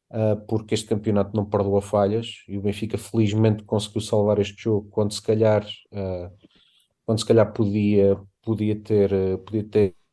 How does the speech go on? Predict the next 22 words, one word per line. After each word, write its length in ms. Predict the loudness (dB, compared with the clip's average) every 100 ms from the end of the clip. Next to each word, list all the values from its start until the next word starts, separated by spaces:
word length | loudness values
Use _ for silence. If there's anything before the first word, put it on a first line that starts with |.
| -14
fraquejado 680 | -12 -6 -6 -2 2 2 0 -10 _
depois 200 | -8 -8
de 80 | -6
perder 320 | -2 0 0
dois 240 | 2 0 0
sets, 540 | 0 0 -4 -14 -14 _
ah, 260 | -6 -4 -4
de 80 | -4
forma 320 | -2 2 2
relativamente 800 | 0 -2 -4 -2 -4 -2 -4 -6
clara, 480 | 0 2 2 0 -8 _ -20 -20 _ _
mas 240 | -4 -4 0
teve 180 | 0 0
a 20 |
força 280 | -2 -4 -2
mental, 380 | -4 2 0 2
teve 160 | 0
o 60 | -2
apoio 240 | -2 -4
dos 120 | 0
adeptos, 600 | -2 0 -2 -2 -18 -20 _
ah, 240 | -10 -6